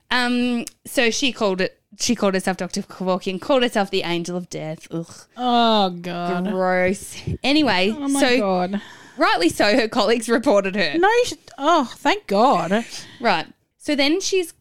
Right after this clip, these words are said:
Speaker 1: questioned by her manager. Like, I think it was, like, the director of nursing and someone from H R and then a representative, um, 'cause the hospital didn't report it straight away. They were like, "Let's give her an opportunity
Speaker 2: <laughs>
Speaker 1: to s-,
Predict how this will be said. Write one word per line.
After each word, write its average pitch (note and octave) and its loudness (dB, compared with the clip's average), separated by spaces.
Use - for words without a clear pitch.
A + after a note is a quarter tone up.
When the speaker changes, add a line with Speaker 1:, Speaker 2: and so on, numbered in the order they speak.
Speaker 1:
questioned D#4 -2
by A3+ 2
her A3 -2
manager. F#3 -2
Like, F#3+ -2
I A3 0
think B3+ -4
it G#3+ -4
was, A3+ -2
like, G#3 -2
the A3 -2
director A3 -2
of G#3+ -6
nursing G3+ -4
and G3 -2
someone A#3 0
from A3+ -2
H G3+ -2
R F#3 -2
and G3 -2
then F#3+ -4
a - -6
representative, G3+ -2
um, F#3 -2
'cause C4 0
the B3 -2
hospital D#4 -4
didn't C4+ -2
report G3 -4
it F3+ -16
straight F3 -8
away. E3 -8
They G3+ -4
were F#3+ -6
like, F#3+ -6
"Let's C4 -4
give C#4 -6
her C#4 -4
an B3+ -2
opportunity G3 -4
Speaker 2:
<laughs> - -18
Speaker 1:
to - -4
s-, - -8